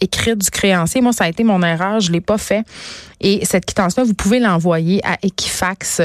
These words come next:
et à Transunion, advenant le cas que vous réussissiez à les rejoindre, parce qu'on le sait que depuis la saga Desjardins, c'est de plus en plus difficile. Mais il faut les informer, les agences de, de, de crédit,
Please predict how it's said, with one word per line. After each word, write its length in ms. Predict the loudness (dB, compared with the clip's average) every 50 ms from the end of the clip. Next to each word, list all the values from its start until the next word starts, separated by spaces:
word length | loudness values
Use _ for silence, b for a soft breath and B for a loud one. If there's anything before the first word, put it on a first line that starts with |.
| 0
et 120 | 2 0 0
à 100 | 0 0
Transunion, 560 | -2 0 0 2 2 2 2 2 2 2 2
advenant 400 | 0 0 0 0 0 2 2 2
le 100 | 0 0
cas 160 | 0 -2 -2
que 120 | 0 0 0
vous 140 | 2 2
réussissiez 400 | 2 0 0 0 -2 0 0 0
à 40 | 2
les 100 | 2 2
rejoindre, 320 | 2 0 0 -2 -2 -2 -2
parce 160 | -2 -2 0
qu'on 120 | 0 0
le 60 | 0
sait 140 | 0 -2 -2
que 100 | -2 0
depuis 300 | 0 0 -2 -2 -4 -2
la 180 | 0 2 0 2
saga 340 | 0 0 0 0 2 2 2
Desjardins, 420 | 2 0 0 -2 -2 -2 -2 -2 -2 -2
c'est 80 | -2
de 80 | -4 -4
plus 220 | -4 -2 0 0
en 100 | 0 0
plus 220 | 0 -2 -2 -2 -2
difficile. 480 | -4 -4 -6 -2 -2 0 2 2 0 B B B B B B B
Mais 60 | 0
il 40 | 0
faut 120 | 2 2
les 160 | 2 2 4 2
informer, 400 | 2 2 2 2 2 2 4 2
les 160 | 2 2 2
agences 400 | 0 0 2 2 0 2 0 0
de, 640 | 0 2 2 2 2 2 0 0 0 0 -2 -2 -4 -6 -10 -12 -10
de, 560 | -8 -4 0 0 2 2 2 0 -2 -2 -4 -4
de 140 | -4 -4
crédit, 500 | -4 -2 -2 -2 -2 0 0 0 0 0